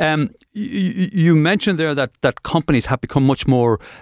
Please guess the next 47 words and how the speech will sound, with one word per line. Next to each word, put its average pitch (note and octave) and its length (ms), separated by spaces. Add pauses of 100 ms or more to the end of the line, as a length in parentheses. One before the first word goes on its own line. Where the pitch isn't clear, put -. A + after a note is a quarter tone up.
cognizant C#3 720
of F#2 160
this F#2+ 300
and A2+ 160
are G#2 80
trying C3 300
to G#2+ 80
do B2+ 200
things, G2+ 380
um, D2+ 440 (120)
out F3 140
of C#3+ 60
self-interest F3+ 520
to - 80
some E3+ 240
degree G2 300
be, A#2 220
to, B2 200
to - 180
retain A#2+ 440
and, G2+ 180 (240)
and A2 120
recruit A2 340
staff. A#2 340 (260)
But, D3+ 160 (400)
uh, - 580 (280)
is F#3+ 180
it G#3+ 140
that F#3 180
they, E3+ 200
you C#3+ 380
know, C#3 140
i-, - 40
i-, D3 320
in C#3 140
terms D3+ 320
of C#3+ 80 (100)
up - 140
to - 140
now, C3+ 340
what A2+ 220
they A2+ 100
have G#2+ 140
done B2 180
largely A#2 480
has G#2+ 240
been A2+ 400